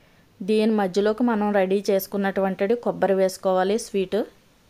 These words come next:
వేసుకున్న తర్వాత, ఇంతకుముందు మనం ఇలా పేస్ట్ లాగా రెడీ చేసుకున్నాం కదండి మైదా పిండి, దాన్ని మనం ఆ చుట్టూ ఉన్న అంచులకి అంటించాలన్నమాట. ఒక ప్రక్కన అంటిస్తే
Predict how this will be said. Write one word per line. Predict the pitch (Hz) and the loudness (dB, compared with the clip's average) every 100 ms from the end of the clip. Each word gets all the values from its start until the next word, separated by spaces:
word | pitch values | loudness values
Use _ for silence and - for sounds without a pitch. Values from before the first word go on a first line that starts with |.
| _ _ _ - - - _ _ - _ 220 | _ _ _ -20 -20 -20 _ _ -20 _ -2
వేసుకున్న | 190 185 - 208 190 | -2 -2 -2 0 2
తర్వాత, | 190 185 190 185 269 | 0 2 2 2 0
ఇంతకుముందు | 240 233 233 208 202 220 226 | 0 -2 -2 0 0 0 2
మనం | 233 226 220 208 | 2 2 0 0
ఇలా | 202 202 202 | 2 0 0
పేస్ట్ | 196 190 - 208 | -2 0 0 0
లాగా | 208 208 | 2 2
రెడీ | 196 196 | 0 0
చేసుకున్నాం | 190 - 208 202 196 | -2 -2 -2 -2 0
కదండి | 196 196 208 208 | 0 2 0 0
మైదా | 185 185 190 | 0 0 0
పిండి, | 196 196 269 480 _ _ - - - _ _ _ 208 | -2 0 -2 -2 _ _ -20 -20 -20 _ _ _ 2
దాన్ని | 214 214 214 202 | 4 4 2 2
మనం | 240 480 - _ _ _ _ _ _ - | 0 -4 -12 _ _ _ _ _ _ -2
ఆ | 226 | -2
చుట్టూ | 214 - 226 226 | -2 0 2 4
ఉన్న | 233 240 | 2 2
అంచులకి | 196 196 214 208 269 | 0 2 -2 2 0
అంటించాలన్నమాట. | 202 196 196 247 208 202 196 185 208 339 - - - - - - | 2 -2 0 0 2 0 0 0 -2 -4 -8 -20 -20 -20 -8 0
ఒక | 214 220 214 | 2 2 2
ప్రక్కన | 180 - 208 233 | 0 2 0 2
అంటిస్తే | 233 240 233 | 0 0 -2